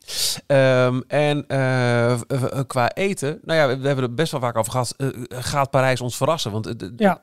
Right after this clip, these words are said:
Speaker 1: over het algemeen is het eten mop, hè?
Speaker 2: Mop. Net als de
Speaker 1: Ehm,
Speaker 2: koffie hier trouwens, maar goed, dat terzijde.
Speaker 1: Zeg. Ehm, maar, eh, kijk, ik vind, ehm, eh, het, het, de oude Backlot Express, even kijken, dat ging heten, ehm,
Speaker 2: Eh,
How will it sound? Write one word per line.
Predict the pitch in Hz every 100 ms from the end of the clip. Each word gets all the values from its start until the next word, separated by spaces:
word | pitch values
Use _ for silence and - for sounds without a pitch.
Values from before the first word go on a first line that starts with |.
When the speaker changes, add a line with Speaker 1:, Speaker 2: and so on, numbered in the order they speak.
| -
Speaker 1:
over | - 175
het | -
algemeen | 131 165 151 123
is | 120 107
het | -
eten | 135 127 101
mop, | 98 104 120 139 202 - _
hè? | 123 175
Speaker 2:
Mop. | 277 - _ _ - -
Net | 226
als | -
de |
Speaker 1:
Ehm, | 131
Speaker 2:
koffie | 247 180
hier | 208 233
trouwens, | 220 208 220 -
maar | 165
goed, | 220
dat | 196
terzijde. | 175 151 165 165 233 _ _
Speaker 1:
Zeg. | - - 82 - - _ _ - - - -
Ehm, | 139 135 131 127 123 123 127 _
maar, | 139 139 -
eh, | 151 139 127 123 117 113 113 -
kijk, | 160 139
ik | 151 -
vind, | 185 175
ehm, | - 160 156 147 143 135 135
eh, | 139 127
het, | - 131 -
het, | 127 - 120
de | 117
oude | 127 139 127
Backlot | 120 151 139
Express, | 123 190 170
even | -
kijken, | 165 156
dat | 151
ging | - 151
heten, | 139 151 147 147 -
ehm, | 139 135 131 127 123 120 120 123 _ - - _ - - - - _ _ - -
Speaker 2:
Eh, | 247